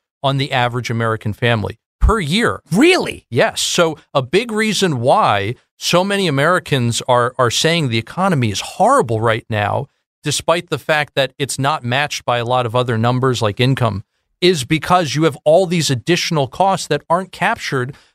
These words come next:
Speaker 1: by so many of the inflation metrics, but they're still there.
Speaker 2: See, we don't talk about that enough. We don't talk about the fact that the executive branch of government has the ability now, and it does. It's the only branch, really, that makes laws nowadays.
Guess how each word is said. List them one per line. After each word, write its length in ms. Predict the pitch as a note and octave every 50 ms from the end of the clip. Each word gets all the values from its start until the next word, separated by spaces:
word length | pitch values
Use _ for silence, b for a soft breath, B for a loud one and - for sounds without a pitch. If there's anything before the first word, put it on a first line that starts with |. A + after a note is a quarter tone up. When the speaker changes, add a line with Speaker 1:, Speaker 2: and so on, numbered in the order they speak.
| _ -
Speaker 1:
by 180 | - C#3+ D3+ D#3
so 220 | - - - E3
many 220 | D#3+ D#3+ E3 E3 D#3+
of 80 | D3
the 100 | C#3+ D#3
inflation 520 | D#3+ D3+ - - F3+ A3 A3+ - - F#3+ C3
metrics, 440 | G#2 F#2+ - - - - - -
but 240 | - A#2+ E3 G3+ G3
they're 140 | - G#3 G3
still 320 | - - - - A3 A#3
there. 380 | F3 C#3+ F3+ B3+ D#4+ C4+ - - -
Speaker 2:
See, 100 | - A3
we 120 | G#3 A#3+
don't 180 | B3 C4+ C4+ B3
talk 280 | - A3 B3+ B3+ -
about 260 | B3 G3 F3+ E3+ - -
that 140 | D#3 D3
enough. 300 | C#3 C3 C3 B2 G#2+ -
We 120 | - E3 G#3
don't 220 | B3 C#4+ B3+ -
talk 240 | - G#3+ A3 A3+ A3+
about 240 | A#3+ A3 A3 G3+ E3
the 100 | F#3+ D3
fact 280 | - F#3+ E3 E3 C#3
that 100 | D#3 C#3
the 120 | B2+ D3 C#3+
executive 580 | C3+ A#2+ A#2+ D#3+ E3 - - G3+ G3+ G3+ - b b b b b b b _
branch 340 | E3+ F3 E3+ F#3 F#3+ - -
of 100 | F3+ D3
government 520 | E3 D#3+ D3+ C3 C#3 C3+ B2+ B2 A#2+ - - _ _ _ _
has 280 | - F3 G3 G#3 F#3+ E3
the 100 | G#3 G#3+
ability 460 | G3 D3+ F#3 F#3 F3+ F3+ E3+ D#3 C#3+
now, 380 | C3+ B2+ B2 A#2+ A#2 A#2 A#2 - _ _ _
and 140 | F#3 G3 G#3
it 80 | G#3
does. 280 | - D4 D#4 B3 - -
It's 140 | E3 - -
the 120 | G#3 A3+
only 200 | B3 C4+ C4+ A#3+
branch, 340 | D#3+ D#3 D#3+ D3 C#3 - -
really, 140 | E3 C#3+ C#3+
that 120 | B2+ C#3 C#3+
makes 260 | D3 C#3+ - - C#3+
laws 280 | C#3+ C3+ C3 B2+ G#2+
nowadays. 540 | B2+ B2 A#2 A2+ A2 G#2+ A2 G2+ G2 F#2 -